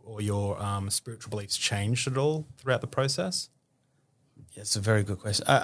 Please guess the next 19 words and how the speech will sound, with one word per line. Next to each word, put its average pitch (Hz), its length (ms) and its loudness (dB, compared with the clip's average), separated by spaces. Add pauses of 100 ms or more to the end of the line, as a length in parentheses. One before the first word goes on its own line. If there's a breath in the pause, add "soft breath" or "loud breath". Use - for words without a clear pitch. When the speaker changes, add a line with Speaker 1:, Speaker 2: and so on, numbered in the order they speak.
Speaker 2:
I, 139 60 0 (920 loud breath)
my 156 380 6
sp-, - 320 6 (840 loud breath)
my 127 200 4
faith, - 680 4 (840)
it's, 147 120 4 (120)
it's - 200 4
definitely 170 680 8
adapted 107 500 2
or 110 180 2
evolved 98 400 4
or 110 60 4
whatever 104 220 8
you 104 80 6
wanna 98 160 6
call 98 300 4
it. 107 100 2
Speaker 1:
Mm-hmm. - 640 -6
Speaker 2:
Um, 104 440 6